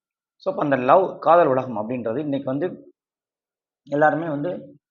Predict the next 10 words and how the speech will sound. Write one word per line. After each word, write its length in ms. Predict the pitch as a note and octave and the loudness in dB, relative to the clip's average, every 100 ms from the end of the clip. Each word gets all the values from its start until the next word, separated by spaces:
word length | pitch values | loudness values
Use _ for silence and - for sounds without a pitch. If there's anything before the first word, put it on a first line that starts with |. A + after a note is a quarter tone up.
| _ _ _ | _ _ _
சிலர் 300 | - G3+ G3 | -4 0 2
வந்து 180 | G3 G#3 | 4 4
அதை 140 | E3+ | 4
புரிஞ்சு 720 | - F3+ F#3+ E3 G3+ - - - _ _ _ _ | 0 -4 -4 -4 -4 -6 -16 -20 _ _ _ _
காதல் 460 | D3+ D#3+ E3 D3+ - | 2 2 2 -2 -4
பண்றவங்கெல்லாம் 640 | C#3+ C#3+ C#3+ C#3 D3 C3+ | -2 0 0 0 0 0
வந்து 200 | C3 C3 | -2 -4
பாத்தீங்கன்னா, 380 | B2 B2+ C3 - _ _ _ _ _ | -4 -8 -10 -14 _ _ _ _ _
இன்னைக்கு 220 | B2+ A#2 | -8 -6
வந்து 220 | B2 C3+ | -4 -2